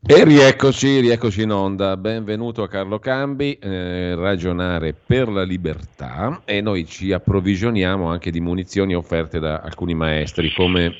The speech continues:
appunto, mm, abbiamo ascoltato poco fa, mm, le parole, credo, sempre valide di Giovanni Falcone. Non sono, credo, moltissimi i maestri ai quali, ai quali abbeverarci, o no? Cosa ne pensi, Carlo?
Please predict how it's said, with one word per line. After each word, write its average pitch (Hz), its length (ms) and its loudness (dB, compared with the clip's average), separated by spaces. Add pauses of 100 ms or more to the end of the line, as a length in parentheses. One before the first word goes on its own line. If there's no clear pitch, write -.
appunto, 85 680 -2 (120)
mm, 80 680 0 (400)
abbiamo 87 240 2
ascoltato 90 520 0
poco 101 280 -2
fa, 90 400 -2
mm, 78 240 -8
le 78 160 -6
parole, 80 580 -4
credo, 110 580 0
sempre 98 440 -4
valide 85 640 -8
di 85 140 -8
Giovanni 78 340 -6
Falcone. 69 640 -10
Non 85 160 -4
sono, 120 260 0
credo, 104 260 0
moltissimi 92 760 -2
i 80 40 -4
maestri 80 580 -4 (680)
ai 92 140 0
quali, 95 260 2
ai 90 340 -2
quali 90 300 0
abbeverarci, 82 720 -4
o 104 40 2
no? 87 160 -2
Cosa 92 200 -4
ne 107 100 0
pensi, 85 400 -4
Carlo? 76 460 -10